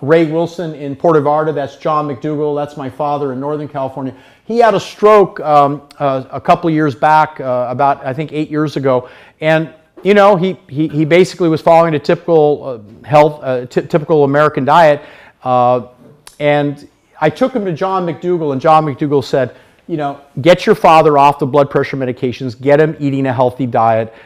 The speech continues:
do all the things that you know to teach." Uh, but he has an Asian doctor who believes in blood pressure medications, so he's on blood pressure medications, but he has,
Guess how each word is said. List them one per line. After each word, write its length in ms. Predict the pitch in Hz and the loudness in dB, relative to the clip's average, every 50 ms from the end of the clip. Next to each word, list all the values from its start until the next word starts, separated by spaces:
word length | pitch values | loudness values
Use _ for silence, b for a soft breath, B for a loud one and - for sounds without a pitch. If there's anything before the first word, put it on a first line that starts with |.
| B B B - 123 | B B B -10 -4
do 200 | 120 143 156 160 | 0 2 4 6
all 160 | 151 151 160 | 6 6 6
the 100 | 165 151 | 4 2
things 280 | - 160 147 143 135 | 0 -2 -4 -4 -2
that 120 | 123 139 - | -4 -4 -4
you 140 | 120 135 139 | -4 -4 -2
know 220 | 139 135 127 131 | -2 -2 -2 -2
to 80 | 123 120 | -2 -4
teach." 520 | 107 - - 180 160 135 120 - - - B B B B B B B B B B _ _ | -8 -6 -6 -4 -4 -4 -6 -10 -16 -20 B B B B B B B B B B _ _
Uh, 300 | 135 135 131 131 123 123 | -6 -2 0 2 2 0
but 240 | - - 123 143 143 | -2 -2 0 0 2
he 60 | 147 | 4
has 220 | 160 170 170 156 - | 4 4 4 4 2
an 80 | 160 | -2
Asian 320 | 160 170 175 170 139 160 151 | 0 0 0 0 0 0 0
doctor 340 | 147 143 139 139 139 - 131 | 2 4 4 2 2 0 -4
who 120 | 123 135 | -4 -4
believes 340 | 127 131 135 139 139 120 135 | -4 -2 -2 -2 -2 -2 -2
in 80 | 127 | -2
blood 180 | 117 135 131 117 | -2 -2 -2 2
pressure 280 | - 135 120 - - 123 | 2 0 0 0 -4 -4
medications, 680 | 123 123 123 113 - 131 120 113 - - 123 120 117 | -4 -4 -4 -4 -4 -4 -4 -4 -6 -8 -10 -10 -10
so 220 | - - 123 117 120 | -6 -4 -4 -4 -2
he's 140 | 123 113 | -2 -2
on 180 | 131 127 127 123 | 0 0 0 0
blood 180 | 127 131 123 120 | -2 -4 -6 -4
pressure 240 | 131 120 110 - | -6 -8 -8 -8
medications, 540 | 123 113 110 110 - 120 110 101 - 123 104 101 | -10 -10 -10 -10 -8 -8 -10 -10 -10 -12 -12 -10
but 80 | 131 120 | -8 -6
he 60 | 123 | -4
has, 200 | 127 123 113 | -4 -4 -6